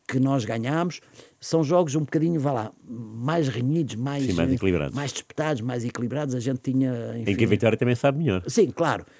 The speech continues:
Speaker 1: Agora, nesse jogo com o Benfica, claro que essa vitória com o Benfica, eu tinha trabalhado até no Benfica, no, um ano anterior, ou dois
Speaker 2: Sim,
Speaker 1: anos
Speaker 2: sim,
Speaker 1: antes.
Speaker 2: sim.
Speaker 1: Para mim, não, pronto, as vitórias valem todas três pontos. Não, para mim não há vitórias
Speaker 2: Claro.
Speaker 1: especiais.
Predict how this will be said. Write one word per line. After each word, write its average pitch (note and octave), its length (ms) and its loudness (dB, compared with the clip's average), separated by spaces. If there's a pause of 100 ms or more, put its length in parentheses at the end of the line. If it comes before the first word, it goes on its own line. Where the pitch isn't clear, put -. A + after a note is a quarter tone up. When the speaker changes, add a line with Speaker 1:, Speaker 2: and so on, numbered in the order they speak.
(120)
Speaker 1:
Agora, C3 280 4
nesse F#3 320 6
jogo C#3+ 180 4
com - 120 -2
o - 20 0
Benfica, C3 280 -2
claro A2+ 220 -4
que - 80 -8
essa A2+ 160 -4
vitória C#3 320 0
com D3 80 -6
o - 20 -4
Benfica, - 360 -4
eu - 40 -10
tinha A2 200 -8
trabalhado A2 400 -6
até A2 120 -10
no G#2+ 100 -8
Benfica, A#2+ 360 -6
no, G#2+ 100 -6 (680)
um A2 60 -6
ano A2 200 -4
anterior, B2+ 400 -4
ou G#2 80 -4
dois G2 180 -8
Speaker 2:
Sim, G#2+ 80 0
Speaker 1:
anos G#2+ 120 -2
Speaker 2:
sim, C3 60 -2
Speaker 1:
antes. A2 200 -4
Speaker 2:
sim. A#2 140 -6 (800)
Speaker 1:
Para - 140 -12
mim, G2+ 160 -4
não, E2+ 180 -6 (240)
pronto, - 320 -6 (140)
as - 120 -4
vitórias A#2+ 440 -2
valem A#2+ 280 0
todas G#2+ 300 -6
três C3+ 160 -6
pontos. G3 400 -4
Não, A2+ 360 -6 (160)
para B2+ 100 0
mim C#3 100 8
não C#3+ 100 6
há C#3+ 60 6
vitórias C#3+ 300 6
Speaker 2:
Claro. A2 100 -4
Speaker 1:
especiais. A2+ 240 2